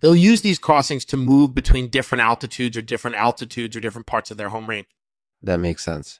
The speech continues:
Speaker 2: It sounds like the wallaroo uses these pitch stones as a way to keep track of its movements and ensure that it's always within its territory boundaries.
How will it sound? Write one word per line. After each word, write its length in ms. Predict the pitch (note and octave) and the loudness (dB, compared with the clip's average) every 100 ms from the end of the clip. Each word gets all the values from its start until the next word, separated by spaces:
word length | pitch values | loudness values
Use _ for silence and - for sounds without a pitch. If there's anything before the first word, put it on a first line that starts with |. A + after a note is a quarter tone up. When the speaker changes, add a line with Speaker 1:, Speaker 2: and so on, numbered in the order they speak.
| - | -10
Speaker 2:
It 80 | |
sounds 320 | - A2+ A2 G#2 | 0 2 2 2
like 240 | G2+ - | 2 0
the 120 | F#2+ | 0
wallaroo 720 | F#2 G2 G2+ G2+ G2 F#2+ F#2 | 4 4 4 2 2 2 2
uses 440 | E2+ G2 F2+ F2+ F2 | 2 0 0 -4 -6
these 180 | F2 | -10
pitch 300 | - - F2 | -4 -2 -2
stones 400 | - F2+ F2 F#2 | -2 0 2 0
as 120 | F2+ E2 | -4 -4
a 60 | |
way 220 | E2 F#2 | 0 0
to 160 | E2+ E2+ | 0 -6
keep 260 | - E2+ - | -6 -8 -4
track 380 | - F#2+ F#2 | 2 2 2
of 100 | F2 | -4
its 160 | E2+ - | -6 -4
movements 540 | F#2 F#2+ F2+ E2+ - | -2 0 0 -2 -2
and 100 | E2+ | -4
ensure 380 | E2+ - - F#2 | -4 -2 0 0
that 160 | F2 E2 | 2 -2
it's 160 | D#2+ | 0
always 280 | F2+ F2+ E2+ | 0 0 -2
within 300 | E2+ E2+ F2 | -6 -4 -4
its 140 | E2 - | -4 -8
territory 500 | F2+ E2+ - E2 D2+ | -4 -4 -4 -8 -6
boundaries. 560 | E2 D#2+ D#2 D2+ - | -6 -6 -8 -12 -16